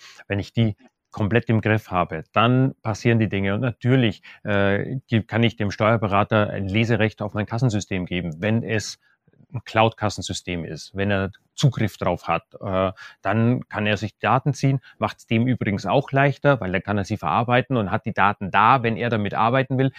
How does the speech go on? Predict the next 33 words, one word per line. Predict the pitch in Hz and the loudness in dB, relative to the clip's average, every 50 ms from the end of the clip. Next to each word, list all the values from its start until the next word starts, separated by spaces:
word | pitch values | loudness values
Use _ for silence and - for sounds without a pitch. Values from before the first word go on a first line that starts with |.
| - - | -14 -20
Es | _ - | _ -8
gibt | - 113 - - | -8 -6 -2 0
ja | 107 104 | 2 2
auch | 104 95 - 110 | 2 0 0 -2
in | 104 98 | -2 0
der | 98 101 101 95 - - - - _ | 2 2 0 0 -2 -8 -20 -20 _
Steuerberatung | - - 113 120 123 107 110 95 104 104 - 113 107 | -4 0 2 2 2 2 2 2 0 0 2 0 0
nichts | 107 113 - - | 0 0 -2 -4
Schlimmeres, | - - 113 120 131 127 - 113 120 113 - - | -2 2 2 4 4 4 2 2 0 0 -2 -6
als | - - 107 - | -8 -8 -10 -6
den | - 113 110 | -2 -2 0
Mandanten | 107 104 98 90 101 131 - 208 143 | 0 0 2 2 0 0 0 -2 -2
hinter | 113 123 135 135 | -2 0 0 0
den | 113 117 113 107 | 0 0 0 0
Belegen | 104 104 95 127 - - 151 107 | -2 -2 -2 -2 0 0 0 -2
herzulaufen. | 90 98 95 - - 90 82 80 87 - - - 76 67 - _ | -2 -4 -6 -6 -6 -6 -4 -4 -4 -6 -8 -12 -14 -14 -12 _
Also | 101 95 104 98 - - _ _ _ | -8 -4 -4 -4 -4 -6 _ _ _
ganz | 107 110 104 - | -6 -6 -4 -4
ehrlich, | 87 120 156 147 110 - - | -2 0 0 0 0 -2 -4
wo | 113 107 | -6 -4
sind | - 127 175 | 0 0 2
wir | 175 143 | 2 2
denn? | - 107 92 85 - - - - | 0 0 -4 -6 -8 -12 -14 -10
Dafür | 117 117 123 120 | -8 -6 -4 -2
sind | 98 123 110 | 0 0 0
die | 120 | 0
Menschen | 98 113 135 147 - - 123 | 0 0 0 -2 -2 -4 -6
viel | - - 170 190 - | -2 -2 -2 -2 -2
zu | - - - | -4 -8 -8
teuer, | - - - 185 196 165 117 | -8 -4 -2 0 0 0 0
die | - 120 | -2 -2
dort | 98 113 110 - - | 0 0 -2 -2 -4
arbeiten, | - 90 95 95 101 101 110 107 - 131 143 | -6 -4 -4 -2 -2 -2 -2 -2 -2 -4 -4